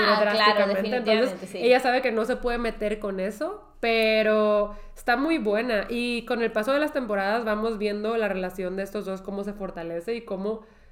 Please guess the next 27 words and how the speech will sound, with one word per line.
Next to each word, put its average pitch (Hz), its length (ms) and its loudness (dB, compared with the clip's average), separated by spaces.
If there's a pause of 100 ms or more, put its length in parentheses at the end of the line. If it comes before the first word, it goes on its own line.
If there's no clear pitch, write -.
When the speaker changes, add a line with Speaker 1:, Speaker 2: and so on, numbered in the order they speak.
(260)
Speaker 2:
pues, 339 160 -2
llega 240 160 0
un 240 80 -2
punto 233 200 -2
en 233 60 -2
el 226 40 -4
que 202 100 -6
tienen 196 380 -6
que 262 80 -6
separarse 226 440 -8
porque 208 200 -8
Jamie 196 300 -6
no 214 160 -4
puede 247 160 -4
viajar 196 220 -6
al 202 100 -4
futuro. 196 520 -8
O 247 80 -6
sea, 277 440 -2 (760)
está, 294 680 -2
es 311 140 -6
una 381 120 2
serie 349 260 -2
pesada, 202 540 -4
es 269 120 -2
una 311 140 2
serie, 311 400 2